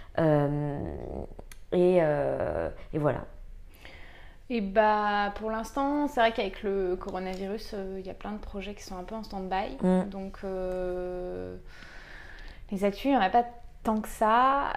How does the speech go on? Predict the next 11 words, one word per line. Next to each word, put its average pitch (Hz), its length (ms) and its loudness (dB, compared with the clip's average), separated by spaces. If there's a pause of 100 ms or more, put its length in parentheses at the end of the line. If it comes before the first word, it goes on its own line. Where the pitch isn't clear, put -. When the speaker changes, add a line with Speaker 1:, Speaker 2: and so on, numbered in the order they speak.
Speaker 2:
Euh, 202 320 8
non, 220 160 2
après, 233 320 4
bah, 208 120 6
j'ai 202 140 0
mon 196 160 2
compte 208 180 -4
Instagram, 196 640 0
euh, 180 320 2
Harley 196 480 2
Géraldine 185 720 -4